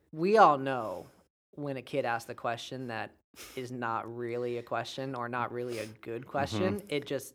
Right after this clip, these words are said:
Speaker 1: immediately screams, "I have no idea what I'm talking about."
Speaker 2: And I've stopped saying in class, "There are no stupid questions." 'Cause
Speaker 1: You've
Speaker 2: after twenty years of teaching,
Speaker 1: You've heard a couple.
Speaker 2: I've,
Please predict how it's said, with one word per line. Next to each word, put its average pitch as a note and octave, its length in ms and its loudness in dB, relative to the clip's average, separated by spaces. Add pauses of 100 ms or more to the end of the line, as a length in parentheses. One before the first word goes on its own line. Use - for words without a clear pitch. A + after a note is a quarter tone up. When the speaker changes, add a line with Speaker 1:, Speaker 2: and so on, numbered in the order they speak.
(140)
Speaker 1:
immediately C#3 640 -2
screams, B2 420 -8
"I A2+ 80 -2
have A2+ 160 -8
no A#2+ 240 -6
idea B2 240 -6
what - 100 -8
I'm - 80 -10
talking - 320 -12
about." - 200 -12 (240)
Speaker 2:
And B2+ 120 2
I've C#3 540 6
stopped C3 460 4
saying C3 340 4
in A#2+ 140 4
class, G#2+ 420 4
"There A2+ 180 6
are G#2+ 160 6
no G#2 140 2
stupid G#2 360 -2
questions." - 680 -6 (140)
'Cause C3 120 -4
Speaker 1:
You've G#2+ 100 6
Speaker 2:
after - 300 -8
twenty A2+ 320 -2
years B2+ 200 4
of D3 100 -2
teaching, G#2 520 -2 (220)
Speaker 1:
You've B2 140 -12
heard A#2 140 -6
a A2+ 40 -10
couple. A2 280 -4
Speaker 2:
I've, G2 280 0